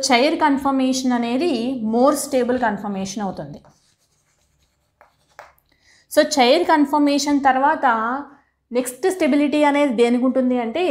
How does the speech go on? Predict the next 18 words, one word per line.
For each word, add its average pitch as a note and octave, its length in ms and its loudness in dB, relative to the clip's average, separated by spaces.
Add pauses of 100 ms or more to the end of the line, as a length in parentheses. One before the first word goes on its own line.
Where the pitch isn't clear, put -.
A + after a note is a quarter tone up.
(340)
ట్విస్ట్ C#4 360 -4 (120)
బోట్ D#4 260 2
అనేది D#4+ 320 0
more C4 220 4
stable G#3+ 380 -2
when A3 120 -2 (100)
compared A#3 480 2
to D4+ 60 0 (140)
boat. F#3+ 220 -2 (640)
So, - 60 -8 (140)
నెక్స్ట్ G#3+ 240 -8 (120)
కన్ఫర్మేషన్ A#3+ 600 0
ఏదంటే A3+ 340 0 (240)
ట్విస్ట్ B3 360 -2 (100)
బోట్ C4+ 240 4 (100)
కన్ఫర్మేషన్ B3 680 -2
అనేది B3 380 0 (720)
మోర్ A#3 200 0